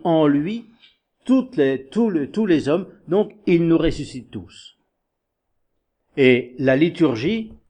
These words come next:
montre, no-, notamment la liturgie, mais pas, pas exclusivement la liturgie, montre que dans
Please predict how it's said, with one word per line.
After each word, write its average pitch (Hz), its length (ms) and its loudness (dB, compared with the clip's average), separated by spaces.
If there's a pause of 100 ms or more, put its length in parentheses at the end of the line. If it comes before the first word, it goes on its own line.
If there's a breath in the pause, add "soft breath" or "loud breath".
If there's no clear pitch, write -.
(160)
montre, 123 680 -2 (720)
no-, 147 360 2 (140)
notamment 127 720 0
la 117 100 -2
liturgie, 147 420 -4
mais 120 120 -4
pas, 117 340 -6 (320)
pas 110 120 -10
exclusivement 139 680 -4
la 113 100 -4
liturgie, 127 540 -6 (460 soft breath)
montre 165 420 0
que 147 420 2 (200)
dans 160 380 -2